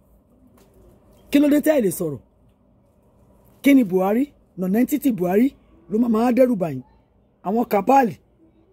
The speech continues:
Shettima ló máa máa dẹ́rù bà yín. Pantami ló máa wá dẹ́rù bà yín ní agbára anointing. The sword of the spirit wà ń bẹ̀. Best spirit of righteousness wà ń bẹ̀.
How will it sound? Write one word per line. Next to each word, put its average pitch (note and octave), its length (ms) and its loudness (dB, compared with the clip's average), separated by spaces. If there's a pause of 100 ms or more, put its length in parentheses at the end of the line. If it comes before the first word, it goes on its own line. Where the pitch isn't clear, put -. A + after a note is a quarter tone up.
(160)
Shettima B3+ 460 0
ló G#3 100 -2
máa A3 100 0
máa B3+ 180 2
dẹ́rù C4 220 2
bà F#3 120 -4
yín. D3+ 140 -16 (1400)
Pantami C4 480 4
ló A#3 100 0
máa A#3+ 140 0
wá C#4 120 0
dẹ́rù C#4+ 240 2
bà F#3+ 140 -4
yín D3 160 -12 (440)
ní A#3 100 -2
agbára A#3 480 -2
anointing. G3 480 -2 (1500)
The A3+ 120 4
sword D#4+ 240 4
of C4 120 0
the A#3 60 -4
spirit C4 320 -2
wà A#3+ 240 -2
ń G3+ 40 -8
bẹ̀. - 200 -12 (800)
Best C#4 300 0
spirit C4+ 240 -4
of B3 140 -4
righteousness B3 560 -6
wà A#3+ 180 -2
ń G#3+ 60 -4
bẹ̀. G3 160 -4